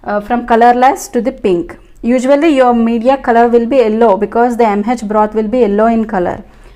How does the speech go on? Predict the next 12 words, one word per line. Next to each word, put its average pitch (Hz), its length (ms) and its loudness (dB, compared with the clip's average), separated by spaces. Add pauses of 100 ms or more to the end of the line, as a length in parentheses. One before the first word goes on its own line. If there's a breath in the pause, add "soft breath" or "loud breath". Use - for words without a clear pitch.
(180 soft breath)
But 240 200 0
once 247 280 0
you 294 80 -2
add 233 340 0
this 254 200 -4
indicator 233 540 0
dye, 202 300 0
that 214 280 -6
will 254 160 -4 (100)
turn 214 320 -4
to 208 100 -2
a 254 280 0